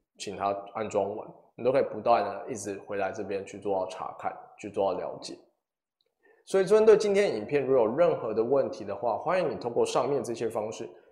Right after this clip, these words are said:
与我联系。你也可以在影片的下方留下你的问题，我们都会有专人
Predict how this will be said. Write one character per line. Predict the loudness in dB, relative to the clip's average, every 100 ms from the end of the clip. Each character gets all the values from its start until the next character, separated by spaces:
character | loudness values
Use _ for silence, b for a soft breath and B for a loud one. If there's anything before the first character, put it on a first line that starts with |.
| _
与 | 2
我 | 4
联 | 4 0
系。 | -4 -8 -8 -2
你 | 0
也 |
可 | 2
以 | 2
在 | 0 0
影 | -6
片 | -4 0
的 | 0
下 | 2 2
方 | 2 -2
留 | -4
下 | -4 -4
你 | -4
的 |
问 | 2 2 2
题， | -2 -10 -16 B -12
我 | -10
们 | -4
都 | -2
会 | -2
有 | -2
专 | -2 -2
人 | -2 -6